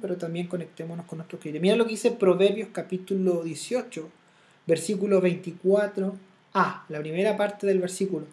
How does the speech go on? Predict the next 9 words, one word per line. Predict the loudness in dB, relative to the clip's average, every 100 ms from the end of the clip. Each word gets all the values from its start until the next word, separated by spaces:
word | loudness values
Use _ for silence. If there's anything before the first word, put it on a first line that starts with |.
| _ _ _ _
Proverbios | 4 6 8 8 6 0
dieciocho, | -6 0 0 0 -2 -4
versículo | -4 -6 -6 -4
veinticuatro. | -4 -6 -10 0 2 2 -2 -16 _ _ _
Proverbios | 2 6 8 8
dieciocho, | 4 0 -4 -2
versículo | 2 6 6
veinticuatro | 6 2 4 4 4 0
dice, | -2 -8 -10